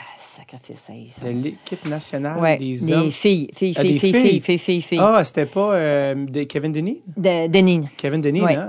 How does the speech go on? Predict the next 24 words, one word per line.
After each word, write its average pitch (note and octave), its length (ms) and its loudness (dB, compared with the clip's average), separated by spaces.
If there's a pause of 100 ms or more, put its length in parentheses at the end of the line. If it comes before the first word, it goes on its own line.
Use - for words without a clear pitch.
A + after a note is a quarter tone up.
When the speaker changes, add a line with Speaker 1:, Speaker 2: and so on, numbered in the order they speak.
Speaker 2:
Ok, F3 80 -2
Speaker 1:
Non, F#3 100 0
Speaker 2:
oui, G3+ 80 2
pour - 120 -2
Speaker 1:
euh, - 40 2
Speaker 2:
les G3+ 40 4
Speaker 1:
non, A3+ 160 6
Speaker 2:
filles. G#3 100 -2
Speaker 1:
c'est F#3 140 0
ça, C4+ 200 -2
Kevin G#3+ 320 0
Deneen ? G3+ 420 -2
Speaker 2:
Deneen, E3+ 260 -2
ça G3 80 -6
se - 80 -12
peut-tu ? E3+ 200 -8 (280)
Speaker 1:
C'est - 160 -20
pas - 120 -16
Deneen. C3+ 240 -14 (100)
C'était - 280 -18
ça, - 240 -16
Kevin ? G#3+ 400 -12
Non. D3 200 -10
Speaker 2:
Ou G3 60 -10